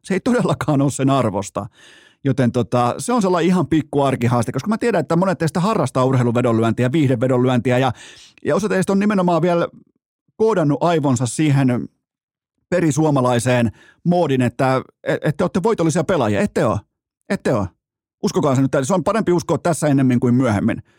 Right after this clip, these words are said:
Joten ettei synny sitä illuusiota siitä, että voitatte, koska vain sen jälkeen te voitte pettyä, kun teidän odotukset on voittaa. Joten sitten, kun se jättimäisen rekan yhdeksäs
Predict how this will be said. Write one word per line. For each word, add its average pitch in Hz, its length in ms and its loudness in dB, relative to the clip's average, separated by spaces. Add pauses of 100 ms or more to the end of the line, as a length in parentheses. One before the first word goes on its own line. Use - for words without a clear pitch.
(600)
Joten 143 280 0 (220)
ettei 185 340 -2
synny 196 280 0
sitä 170 340 0
illuusiota 160 600 0
siitä, 143 260 0
että 123 200 -2
voitatte, 139 580 -2 (240)
koska 147 220 -2
vain 190 200 0
sen 180 160 0
jälkeen 147 340 0
te 135 100 -2
voitte 139 240 0
pettyä, 143 460 -2
kun 113 120 -6
teidän 127 300 0
odotukset 156 400 -2
on 127 140 -2
voittaa. 117 600 -2 (500)
Joten 143 220 0
sitten, 170 220 -2
kun 165 100 -2
se 147 140 0 (560)
jättimäisen 160 540 0
rekan 147 420 0
yhdeksäs 156 720 -2